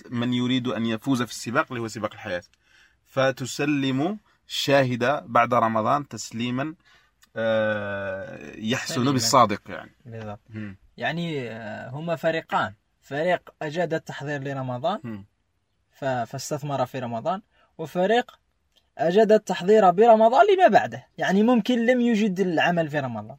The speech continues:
Speaker 2: لم
Speaker 1: صح.
Speaker 2: يجد استثمار ما سبق من التحضير
Speaker 1: صح.
Speaker 2: والإعداد،
Speaker 1: مم.
Speaker 2: ولكنه في رمضان، حتى وإن أذنب، حتى وإن قصر، حتى وإن لم يجتهد في الطاعات،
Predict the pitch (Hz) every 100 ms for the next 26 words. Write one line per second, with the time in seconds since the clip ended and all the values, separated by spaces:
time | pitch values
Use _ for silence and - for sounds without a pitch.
0 | - 185 190 180 180 156 - 156 170 180
1 | 156 156 - 151 131 135 127 - - 104
2 | - - 135 120 101 110 - 123 113 104
3 | _ 160 190 196 185 190 202 185 190 196
4 | 185 175 - 175 135 151 151 143 151 147
5 | 139 147 143 147 143 151 147 147 135 160
6 | 156 147 147 143 147 135 147 - 135 147
7 | 214